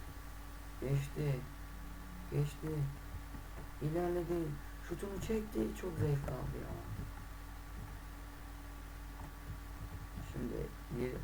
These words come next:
oo, kaptırılan top. Gök, gökkuşağı yaptı, tahmin ettiğim gibi ama savunmam başarılı tabii ki. Evet, uzaklardan ve gol, beş iki.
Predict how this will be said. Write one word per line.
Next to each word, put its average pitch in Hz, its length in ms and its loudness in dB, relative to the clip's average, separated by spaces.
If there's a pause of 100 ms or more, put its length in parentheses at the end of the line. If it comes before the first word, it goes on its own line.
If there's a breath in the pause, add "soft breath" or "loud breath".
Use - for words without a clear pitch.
oo, 147 540 8
kaptırılan 151 500 4
top. 147 160 4 (560)
Gök, - 240 0
gökkuşağı 156 400 4
yaptı, 151 440 4 (640)
tahmin 139 240 8
ettiğim 135 380 2
gibi 135 120 4
ama 131 180 4 (1300)
savunmam 131 540 2
başarılı 131 440 0
tabii 120 200 0
ki. - 280 -2 (1600)
Evet, 190 520 2
uzaklardan 202 960 4
ve 208 80 4
gol, 202 560 2
beş - 160 2
iki. 180 260 4